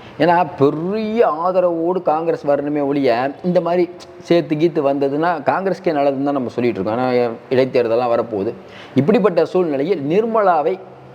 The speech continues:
பி ஜே பி கைவிட்டுருன்னே சொல்றாங்க. ஏன்னா, அவங்களுக்கு என்னன்னா, அவங்க எம் பியாவும் இல்ல, கடந்த காலத்துல அவங்க செயல்பாடு சிறப்பா இல்ல, இப்ப ஒரு எக்ஸ்ட்ரா லக்கேஜ் தான். இதனால இவங்களால ஒரு மாநிலத்தில் செல்வாக்குன்னு சொல்ல முடியாது. ஏன்னா, இன்னைக்கு பி ஜே பியில சவுகான் வருவார்.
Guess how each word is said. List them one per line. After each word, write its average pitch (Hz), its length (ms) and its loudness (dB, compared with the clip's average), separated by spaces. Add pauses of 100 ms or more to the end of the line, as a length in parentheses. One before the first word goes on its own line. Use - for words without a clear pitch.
பி 220 80 2
ஜே 175 120 4
பி 175 80 2
கைவிட்டுருன்னே 165 640 0
சொல்றாங்க. 120 420 -2
ஏன்னா, 139 40 -2
அவங்களுக்கு 165 440 2
என்னன்னா, 165 520 0 (1040)
அவங்க 123 200 2
எம் 127 140 2
பியாவும் 143 260 4
இல்ல, 113 220 2 (100)
கடந்த 156 260 4
காலத்துல 156 200 2
அவங்க 147 200 2
செயல்பாடு 139 440 0
சிறப்பா 131 320 0
இல்ல, 110 280 -2
இப்ப 139 220 -2
ஒரு 151 140 2
எக்ஸ்ட்ரா 139 320 2
லக்கேஜ் 123 340 0
தான். 113 200 -2
இதனால 160 240 -2
இவங்களால 160 500 2
ஒரு 160 140 0
மாநிலத்தில் 139 560 -4
செல்வாக்குன்னு 139 400 0
சொல்ல 127 240 0
முடியாது. 110 360 -2 (520)
ஏன்னா, 131 100 2
இன்னைக்கு 156 480 2
பி 180 160 2
ஜே 170 160 2
பியில 147 120 -4
சவுகான் 165 520 0
வருவார். 113 380 0